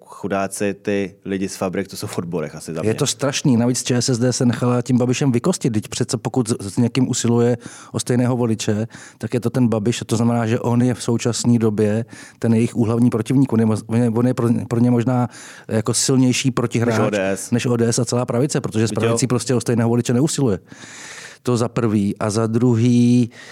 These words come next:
Speaker 2: eh, vlastně, eh, vláda dneska zasedala v Jeseníku, tak já myslím, že oni si tam popadají za břicho a,
Speaker 1: Hele,
Speaker 2: a,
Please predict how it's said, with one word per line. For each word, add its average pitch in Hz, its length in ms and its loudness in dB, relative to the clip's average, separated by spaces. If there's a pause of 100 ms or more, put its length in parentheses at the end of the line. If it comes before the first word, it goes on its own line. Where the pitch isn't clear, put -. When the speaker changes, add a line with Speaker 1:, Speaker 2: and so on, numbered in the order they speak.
(500)
Speaker 2:
eh, 104 680 2 (600)
vlastně, 123 540 0 (140)
eh, 107 380 0
vláda 120 220 0
dneska 127 240 0
zasedala 131 360 0
v 120 40 0
Jeseníku, 117 420 2
tak 120 140 -4
já 127 100 0
myslím, 123 220 0
že 127 80 4
oni 131 120 4
si - 80 0
tam 135 140 0
popadají 127 320 0
za 120 80 2
břicho 127 560 2
a, 120 140 2
Speaker 1:
Hele, 104 140 2
Speaker 2:
a, 120 380 0